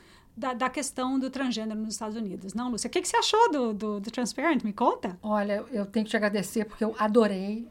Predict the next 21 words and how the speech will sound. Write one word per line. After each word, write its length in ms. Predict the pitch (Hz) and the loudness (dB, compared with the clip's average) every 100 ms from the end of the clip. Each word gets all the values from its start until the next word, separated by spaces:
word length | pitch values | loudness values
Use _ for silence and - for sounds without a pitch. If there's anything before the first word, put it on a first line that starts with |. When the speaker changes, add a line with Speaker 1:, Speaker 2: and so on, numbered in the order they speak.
| - | -4
Speaker 2:
É 240 | 220 214 208 - _ _ | 0 2 0 -6 _ _
muito 520 | - 208 233 277 285 240 | -2 4 8 8 6 0
bem 180 | 208 | 0
feito, 400 | 208 - 180 180 | -2 -4 -4 -4
é 60 | 208 | -4
um 20 | |
roteiro 320 | 202 202 196 | -4 -4 -4
maravilhoso. 840 | 196 190 220 226 185 180 196 190 254 | -2 0 0 0 -2 -4 -4 -8 -8
Os 140 | 247 226 | -2 0
atores 380 | 240 240 220 | 0 0 -2
estão 380 | - - 214 208 208 | -2 -2 -2 -2 -6
sensacionais. 1080 | - 254 247 226 208 170 170 202 226 - - - - - | -2 0 0 -4 -6 -6 -6 -6 -8 -12 -18 -20 -20 -8
Agora, 680 | 233 233 214 214 208 185 185 - | -4 2 4 4 4 0 -4 0
ao 100 | 240 | 2
contrário 680 | 254 285 269 240 269 277 262 | 2 0 4 6 6 4 2
da, 420 | 208 202 190 - - 185 - - | 0 0 -2 -8 -10 -12 -14 -8
do 220 | - 220 | -2 4
ex-Bruce 680 | 226 262 220 190 214 208 - | 6 4 2 0 0 0 -2
atual, 320 | 190 196 175 | -4 0 0
Caitlyn 460 | 170 196 196 180 175 | 0 -4 -4 -6 -2
Jenner, 480 | 208 214 202 165 | 0 2 0 -4